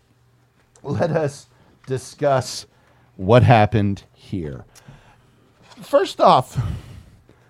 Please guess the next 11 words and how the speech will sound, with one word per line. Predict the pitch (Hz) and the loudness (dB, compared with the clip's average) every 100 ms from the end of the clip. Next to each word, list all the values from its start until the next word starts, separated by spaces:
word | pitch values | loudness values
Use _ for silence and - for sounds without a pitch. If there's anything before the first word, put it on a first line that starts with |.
| _ _ _ _ _ _ _ _ _ - | _ _ _ _ _ _ _ _ _ 6
it's | 190 - - _ _ | 6 6 -2 _ _
what | 196 143 180 | -4 2 2
I | 240 262 | 4 2
would | 214 143 | 2 0
call, | - 120 98 101 135 - _ _ _ _ _ _ _ - | 4 4 6 2 0 -6 _ _ _ _ _ _ _ 0
I | |
w-, | 131 131 | 2 4
I | 143 | 6
would | 123 117 104 _ | 4 2 -4 _
graciously | 143 151 170 - 110 - 104 | 4 4 4 0 -4 -6 -8
call, | - 95 90 107 | -6 -6 -6 -10